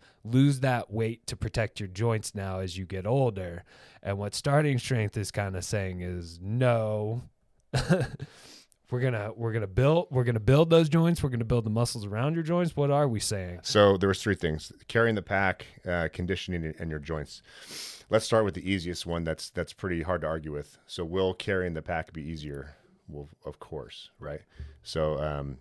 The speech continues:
Speaker 2: if you compare me to day one of doing the program where I was squatting seventy-five pounds to now, well, let's say pre-injured state where I'm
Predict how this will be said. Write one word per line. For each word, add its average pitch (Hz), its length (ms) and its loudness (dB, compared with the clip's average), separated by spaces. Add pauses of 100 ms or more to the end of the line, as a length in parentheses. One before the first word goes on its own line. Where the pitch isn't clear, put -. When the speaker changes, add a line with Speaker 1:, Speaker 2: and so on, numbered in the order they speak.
(100)
Speaker 2:
if - 220 -8
you 90 520 -2
compare 90 460 -2
me 87 340 -2
to 85 120 -10
day 82 200 -4
one 82 180 -6
of 78 80 -8
doing 80 180 -6
the 76 80 -10
program 82 480 -6
where 78 120 -6
I - 40 -4
was 76 120 -10
squatting 78 440 -6
seventy-five 80 640 -8
pounds 90 560 -4 (560)
to - 100 -6
now, 90 340 4
well, 90 160 2
let's 87 160 0
say 82 140 -2
pre-injured 87 500 -6
state 87 360 -4
where 82 140 -6
I'm 78 260 -6